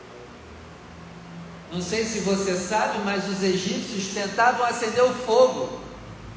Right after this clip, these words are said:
E o fogo não acendia. E aí você percebe que essa escuridão não é normal. Tanto é que a palavra diz, né?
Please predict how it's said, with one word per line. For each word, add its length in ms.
E 40
o 80
fogo 360
não 200
acendia. 640
E 80
aí 200
você 280
percebe 480
que 60
essa 160
escuridão 460
não 80
é 60
normal. 680
Tanto 300
é 200
que 60
a 60
palavra 460
diz, 340
né? 360